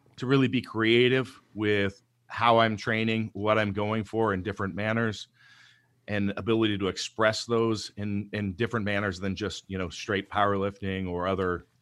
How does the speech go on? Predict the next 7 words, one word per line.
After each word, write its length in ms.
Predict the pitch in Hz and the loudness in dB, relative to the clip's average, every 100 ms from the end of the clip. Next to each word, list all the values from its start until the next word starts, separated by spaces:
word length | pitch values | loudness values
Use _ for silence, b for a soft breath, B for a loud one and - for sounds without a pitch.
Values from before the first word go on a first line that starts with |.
| - | -12
uh, 260 | 87 90 87 | -8 -6 -6
competitive 540 | 107 95 101 95 92 | -8 -6 -4 -4 -6
manners. 520 | 90 92 95 104 - - _ _ _ _ _ - _ _ - | -6 -4 -4 -6 -10 -20 _ _ _ _ _ -20 _ _ -2
It 100 | 123 | 4
also 380 | 127 131 127 120 | 6 6 4 4
allows 380 | 107 113 110 | 6 4 4
me 320 | 113 110 104 | 2 0 0